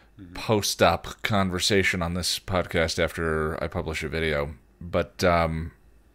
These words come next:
Speaker 2: Sunday, I was just kind of buzzed, and then Monday, it was like I face planted into a wall.
Speaker 1: Yeah, you crashed hard.
Speaker 2: Yeah, and I had some friends
Speaker 1: Yeah.
Speaker 2: come over Sunday night.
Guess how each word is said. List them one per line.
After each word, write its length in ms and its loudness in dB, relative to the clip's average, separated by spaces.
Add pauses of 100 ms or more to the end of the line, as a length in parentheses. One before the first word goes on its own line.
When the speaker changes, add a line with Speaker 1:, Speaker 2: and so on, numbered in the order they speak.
(280)
Speaker 2:
Sunday, 1700 6 (240)
I 180 4
was 200 0
just 200 -6
kind 300 0
of 220 -8
buzzed, 600 2 (100)
and 180 0
then 240 0
Monday, 680 4 (160)
it 200 -2
was 260 -2
like 200 2
I 120 2
face 380 0
planted 480 -4
into 300 -4
a 80 -2
wall. 560 0 (380)
Speaker 1:
Yeah, 400 -6 (120)
you 120 -10
crashed 640 -12 (280)
hard. 280 -6
Speaker 2:
Yeah, 300 10
and 180 6
I 80 6
had 220 2
some 180 -2
friends 420 0
Speaker 1:
Yeah. 80 -4
Speaker 2:
come 140 2
over 520 2 (300)
Sunday 420 4
night. 380 2